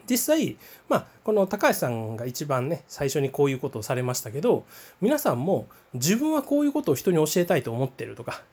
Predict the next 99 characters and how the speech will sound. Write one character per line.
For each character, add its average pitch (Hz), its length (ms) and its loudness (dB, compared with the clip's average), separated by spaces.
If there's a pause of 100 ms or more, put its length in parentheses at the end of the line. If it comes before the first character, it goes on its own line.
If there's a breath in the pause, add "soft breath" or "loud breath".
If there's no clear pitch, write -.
や 131 180 2
り 165 80 0
た 202 140 4
い 170 60 2
っ - 20 -6
て - 200 -10
思 123 140 0
っ 147 60 -2
て - 140 -12
る 110 80 -12
っ - 20 -14
て - 160 -6
い 196 40 2
う - 20 4
の 156 100 2
が 120 120 -2
あ 165 40 2
っ 175 80 -6
た 127 100 -8
時 - 220 -8
に、 175 280 -2 (460 loud breath)
全 208 420 0
く 311 120 2
知 240 140 2
ら 240 100 4
な 240 160 0
い 240 40 0
人 233 180 -2
と 113 120 -8
か、 120 280 -2
ま 175 120 4
あ、 - 20 8
も 254 120 0
し - 80 -6
く - 80 -2
は 120 80 0
プ 127 220 -6
ラ 233 100 4
イ 277 60 0
ベ 160 100 2
ー 117 40 -2
ト - 80 -6
の 110 100 -4
友 139 220 -2
達 147 240 0
と 156 100 -4
か 120 120 -8
に、 139 240 -2 (300 loud breath)
い 156 80 -10
き 220 100 -4
な 220 100 6
り 220 140 2
ね、 208 260 0
こ 113 400 -2
う、 - 200 -18
自 123 120 0
分 151 200 2
こ 165 180 2
う 190 60 2
い - 20 2
う 185 40 2
の 139 60 2
を 113 40 0
や 117 120 0
り 135 100 0
た 151 120 2
い 120 40 0
か 104 100 -8
ら、 104 140 -8 (240 soft breath)
モ 139 180 6
ニ 170 80 2
タ 185 140 4
ー 180 40 2
に 175 120 2
な 175 100 2
っ 185 60 -12
て - 100 -12
く - 120 -10
れ 135 100 2
な 143 120 0
い 110 80 -8
か 113 180 -12
と - 120 -16
か、 - 200 -12 (140)
お 135 80 -6
客 175 200 0
さ 190 120 2
ん 175 60 2
に 175 80 0
な 180 80 2
っ 185 40 -4
て - 100 -10
く - 100 -8
れ 135 100 0
な 151 100 2
い 143 80 -2
か 120 140 -12
っ 139 40 -10
て 202 300 -8